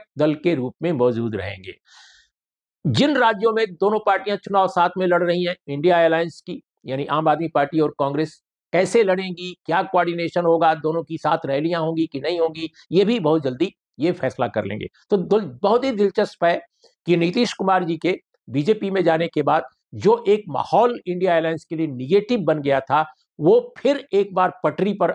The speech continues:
आता नजर आ रहा है और भारतीय जनता पार्टी के मुकाबले इंडिया अलायंस भी अब डट कर चुनाव लड़ने की पूरी तैयारी और मानसिकता बना चुका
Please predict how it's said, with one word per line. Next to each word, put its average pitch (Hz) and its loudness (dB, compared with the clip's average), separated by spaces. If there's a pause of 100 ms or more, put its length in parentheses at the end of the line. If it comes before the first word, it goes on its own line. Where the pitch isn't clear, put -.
(100)
आता 160 0
नजर 147 0
आ 135 4
रहा 131 4
है 165 2 (320)
और 175 2
भारतीय 147 -2
जनता 165 0
पार्टी 143 -2
के 143 -2
मुकाबले 127 0 (440)
इंडिया 202 4 (100)
अलायंस 147 -4
भी 202 -6 (220)
अब 175 -2
डट 214 0
कर 175 0
चुनाव 147 0
लड़ने 139 -2
की 196 -12
पूरी 139 -6 (100)
तैयारी 135 -2 (220)
और 117 0
मानसिकता 117 -2 (220)
बना 127 -2
चुका 95 -8